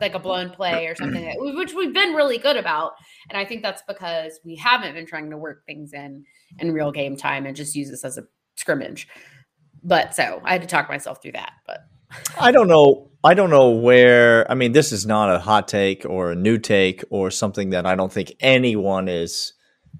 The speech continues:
Speaker 2: wondering about at this point. I do think it's hard to make any real takeaways from this game, but I think one thought that I was pretty sure about that is now cemented in my brain is,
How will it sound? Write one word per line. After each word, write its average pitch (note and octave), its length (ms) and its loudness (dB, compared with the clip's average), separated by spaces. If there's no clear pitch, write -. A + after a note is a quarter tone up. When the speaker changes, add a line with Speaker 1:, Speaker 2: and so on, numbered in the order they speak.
Speaker 2:
wondering G#2 800 2
about E2+ 600 0
at F#2 160 -4
this G2 180 -4
point. G2+ 720 0
I A#2 180 4
do C3+ 220 4
think A#2+ 160 2
it's G2 100 -4
hard A2 240 4
to G2+ 100 2
make G2 260 0
any F#2 200 0
real F2+ 200 0
takeaways F2 440 -4
from E2+ 100 -10
this - 160 -10
game, E2 300 -4
but E2+ 400 -2
I E3+ 60 6
think F#3+ 160 8
one F#3+ 240 6
thought D#3+ 440 6
that B2 220 6
I G#2+ 260 6
was F#2+ 500 0
pretty A3 260 0
sure F3+ 240 4
about G#2+ 380 6
that G#2 120 2
is G2 140 -2
now G#2+ 240 0
cemented C#3 720 0
in B2 140 2
my G#2 160 2
brain F2 400 -2
is, F#2 720 2